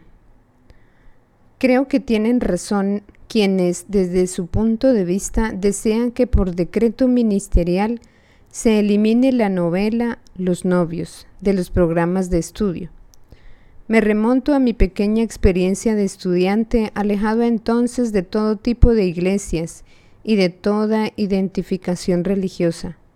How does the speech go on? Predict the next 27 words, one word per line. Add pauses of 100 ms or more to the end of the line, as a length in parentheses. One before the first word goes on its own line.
(580)
Alumno
de
un
liceo
turinés (260)
que
desde
hacía
más
de
un
siglo (520)
es
quizá
el
mayor
santuario
del
laicismo
italiano
intransigente. (1120)
Hacía
tiempo
había
hecho
otra
lectura